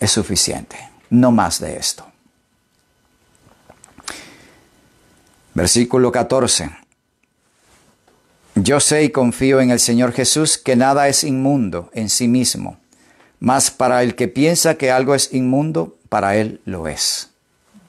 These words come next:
En este versículo encontramos exactamente la situación de que el,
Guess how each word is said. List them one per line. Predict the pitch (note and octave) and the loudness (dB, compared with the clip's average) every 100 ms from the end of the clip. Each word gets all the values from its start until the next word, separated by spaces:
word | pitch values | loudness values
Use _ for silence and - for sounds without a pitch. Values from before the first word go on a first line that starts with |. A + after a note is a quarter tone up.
| _ - - - - _ _ _ _ - _ _ _ _ _ _ _ - | _ -20 -20 -20 -20 _ _ _ _ -20 _ _ _ _ _ _ _ 0
En | C4 | 2
este | - - G#3 | 4 2 2
versículo | G3 - D3+ - A2+ A#2+ B2 - _ _ _ | 4 2 0 0 0 0 -2 -14 _ _ _
encontramos | - D3+ C#3+ C3+ A#2+ B2+ C3 C#3 - | 0 0 2 0 2 2 2 -2 -4
exactamente | A#2+ - C#3+ C#3 D#3+ C#3+ B2+ C3 | -4 0 -2 -2 -4 -2 -4 0
la | C3+ A2+ | 0 2
situación | - C3+ D3 C#3 A#2 A#2 B2 | 0 -2 -2 0 2 2 2
de | A2 | 0
que | - | 0
el, | G2+ - | -4 -4